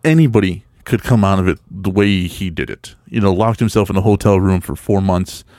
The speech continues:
you know, isolated himself, wrote down things the Joker would find funny, wrote down horrible articles about people being killed and murdered and all this other crazy shit that he would, he wouldn't sleep, he would do his own makeup.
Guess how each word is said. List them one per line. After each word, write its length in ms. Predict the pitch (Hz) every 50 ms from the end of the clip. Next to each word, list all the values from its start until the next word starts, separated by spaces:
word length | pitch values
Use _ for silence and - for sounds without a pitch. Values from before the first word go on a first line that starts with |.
| - - - - - - _
you 120 | - 98 95
know, 260 | 90 82 78 69 - - -
isolated 500 | 101 117 110 - 120 104 101 101 98 90
himself, 760 | 95 92 92 - - 98 95 95 90 90 87 - - - - _
wrote 420 | - 92 95 104 110 110 104 - 98
down 380 | 104 104 107 104 101 101 95
things 400 | - - 101 98 98 98 92 92
the 100 | 87 90
Joker 320 | 87 - 98 95 92 - 92
would 160 | 87 85 82
find 260 | - - 85 80 90
funny, 500 | - - 104 98 95 95 92 92 92 - - - - - - - - _ _
wrote 240 | - 101 95 - -
down 400 | - 101 101 98 95 92 87 87
horrible 480 | 76 - - 104 101 98 90 92 90
articles 540 | - 90 98 95 95 92 - 98 98 95 92
about 240 | 92 85 87 85 -
people 240 | - 107 - - 95
being 240 | 87 98 92 90 90
killed 400 | - - 95 98 95 98 95 95
and 100 | 87 87
murdered 440 | 90 92 98 98 95 95 95 90
and 120 | 87 82 90
all 140 | 95 104 104
this 180 | 104 98 -
other 140 | 104 95 92
crazy 440 | - - - 98 98 95 90 95 90
shit 300 | 90 - - 98 92 -
that 140 | 92 87 92
he 80 | 98
would, 180 | 98 98 95 92
he 60 | 101
wouldn't 220 | 101 95 98 92 87
sleep, 460 | - - - 98 110 120 120 107 -
he 60 | -
would 120 | 95 92 87
do 80 | 95 101
his 100 | 98 95
own 160 | 85 85 87
makeup. 460 | 92 101 110 - - 107 107 107